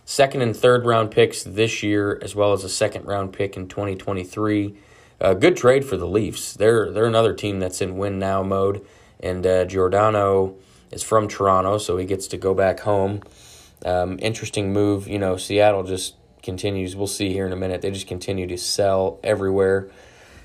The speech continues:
Uh, the Tampa Bay Lightning, back-to-back Stanley Cup champs, looking for a three-peat. They went out and acquired, uh, young forward Brandon Hagel and two fourth-round picks from Chicago in exchange for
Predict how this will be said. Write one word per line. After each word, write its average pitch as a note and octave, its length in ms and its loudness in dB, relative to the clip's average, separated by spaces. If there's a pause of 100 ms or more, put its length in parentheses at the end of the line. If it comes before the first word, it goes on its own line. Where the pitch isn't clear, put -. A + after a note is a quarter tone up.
Uh, G2+ 220 2
the G2 80 -2
Tampa D#3 300 0
Bay A2+ 180 6
Lightning, G2 500 0 (440)
back-to-back A2 520 2
Stanley A2 260 -2
Cup G2+ 180 -2
champs, G#2+ 360 -4
looking G#2 200 -2
for F#2+ 160 -4
a F2+ 60 -2
three-peat. G#2+ 520 -4
They G#2 120 4
went A2 140 2
out G2+ 140 0
and G2 80 -12
acquired, G2+ 540 2 (420)
uh, F#2+ 100 4
young G#2 320 4
forward G#2+ 400 4
Brandon G#2 380 2
Hagel B2 560 2 (360)
and F2 200 -8
two B2 180 0
fourth-round A2+ 580 4
picks - 560 -2 (520)
from G#2 640 0
Chicago G#2 760 0 (200)
in G2 120 -4
exchange G2+ 480 -4
for G2 480 2